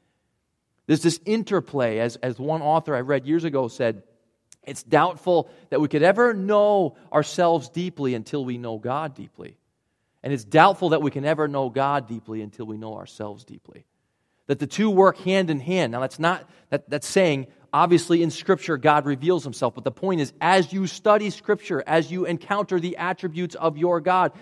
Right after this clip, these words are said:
who's not just words on a page, but the God overall who's actively involved in your life, as you think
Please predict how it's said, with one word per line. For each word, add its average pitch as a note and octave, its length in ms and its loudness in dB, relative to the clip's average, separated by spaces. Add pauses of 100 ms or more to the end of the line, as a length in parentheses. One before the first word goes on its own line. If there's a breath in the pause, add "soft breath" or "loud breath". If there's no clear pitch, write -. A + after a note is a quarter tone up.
who's D#3 160 0
not F#3 220 0
just F#3 180 -4
words F#3 320 2
on F3 80 0
a E3 60 2
page, G#3 420 0 (160 loud breath)
but - 140 -4
the D3 60 0
God F#3 320 0
overall F#3 440 2
who's D3+ 220 -4
actively E3+ 480 -6
involved E3+ 340 -2
in D3+ 80 -8
your D3+ 80 -6
life, G3 260 0 (220 loud breath)
as D#3 180 2
you F3 120 -2
think G#3+ 400 0